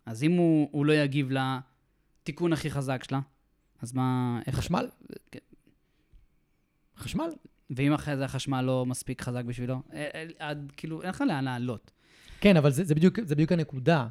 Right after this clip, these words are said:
Speaker 2: שאם היא לא יכולה לתקן אותו, מתחילים עם הכלב הזה עם חשמל בשלב מאוד מוקדם של
Speaker 1: וואי,
Speaker 2: האילוף.
Speaker 1: אז הוא, הוא למזלי הגיע אליי רק עם דוקרנים. ל-, לא יודע, לא יודע אם להגיד למזלי,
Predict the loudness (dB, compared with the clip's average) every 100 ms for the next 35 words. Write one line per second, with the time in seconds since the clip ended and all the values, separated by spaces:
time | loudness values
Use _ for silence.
0 | -8 -8 2 8 10 12 10 8 4 4
1 | 2 2 4 4 4 0 0 0 -2 0
2 | 2 4 2 4 4 4 2 0 -2 -4
3 | -2 0 0 0 -2 -2 -2 -2 -4 -4
4 | -4 -4 -4 -2 -2 -2 -6 -8 -6 -4
5 | -4 2 8 8 8 2 2 0 -2 -2
6 | -4 -6 -8 -8 -8 -10 -14 -14 _ -20
7 | _ -4 -2 -2 -6 -4 0 4 4 2
8 | 0 0 -2 -4 -8